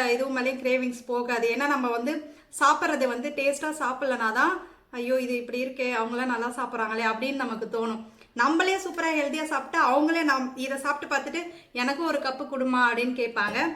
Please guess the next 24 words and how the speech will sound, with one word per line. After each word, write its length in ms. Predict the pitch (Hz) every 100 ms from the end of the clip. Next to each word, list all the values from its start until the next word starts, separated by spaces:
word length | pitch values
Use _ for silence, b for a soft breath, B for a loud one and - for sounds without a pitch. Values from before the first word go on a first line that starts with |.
| B B
ஏன்னா 180 | 240 262
இது 180 | 262 247
வந்து 240 | 226 226 311 311 - - -
குழந்தைங்கள்லேருந்து 720 | 254 247 285 294 254 240 269
பெரியவங்க 360 | - 233 262 262
வரைக்கும் 360 | 220 214 262 254
சாப்பிடலாம். 460 | 202 214 208 311 339 - - _ _ _ _ _ _ -
ரொம்ப 400 | 247 247 262 285
ஹெல்தியான 520 | 254 247 247 254 247
விஷயம். 400 | 226 - 277 392 B B -
என்னன்னா 360 | 262 302 349 415
நம்ம 200 | 330 269
இதை 160 | 262
மட்டும் 300 | 254 254 330
சாப்பிட்டுட்டு 480 | 294 254 254 277 302 349 - - -
இருக்கும்போது 500 | 277 277 277 254 262 359 233 226
வெயிட் 220 | 240 285 302
லாஸ்ன்றது 500 | 294 294 254 226 220
வந்து 300 | 220 339 349
சூப்பரா 340 | 269 254 233 240
நடக்கும். 400 | 202 196 202 - b b b -
சரிங்களா? 380 | 240 226 226 220 208 - - -
ஓகே 240 | 247 285
ஃப்ரெண்ட்ஸ், 360 | 277 262 254